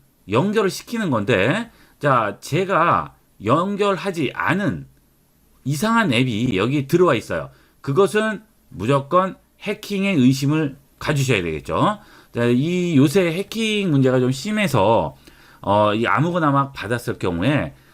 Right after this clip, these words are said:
어, 내가 잘 때, 잠잘 때, 스마트폰을 쓰지 않을 때, 그런 때를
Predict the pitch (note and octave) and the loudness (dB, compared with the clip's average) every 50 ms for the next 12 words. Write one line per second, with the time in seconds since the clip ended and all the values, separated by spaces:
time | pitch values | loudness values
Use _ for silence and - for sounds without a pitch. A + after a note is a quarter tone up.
0 | _ _ - - F2 F2 F2 E2+ A#2 B2 A#2+ A#2+ - - - G2+ G2 - - E2+ | _ _ -10 -6 -4 -4 -2 0 0 0 0 -2 -4 -4 -8 -8 -8 -6 -4 -4
1 | D#2+ F#2 B2 F3 G3 - _ _ - - G2 A2 A2+ A#2 A2+ A2 - - C#2 - | -2 -2 -2 -4 -6 -8 _ _ -10 -4 -2 0 2 2 0 0 -2 -8 -16 -16
2 | - _ - - D#3 D3+ C#3 C3+ - - G#2+ G2 G2+ - - F#3+ D#3+ C3 G#2+ E2 | -18 _ -12 -6 -2 -2 -2 -2 -4 -4 -4 -4 -4 -2 -2 -2 0 0 0 0
3 | G2+ A#2+ A#2+ A#2 - - D2+ C#2+ - _ _ _ _ - - B2+ C#3+ D3 D3 C3+ | 2 0 0 -2 -4 -8 -10 -10 -12 _ _ _ _ -2 0 2 2 2 0 -2
4 | - - C3 C3 C3 C3 D3+ E3+ F3+ E3 - | -2 -2 0 2 2 2 4 2 2 0 -2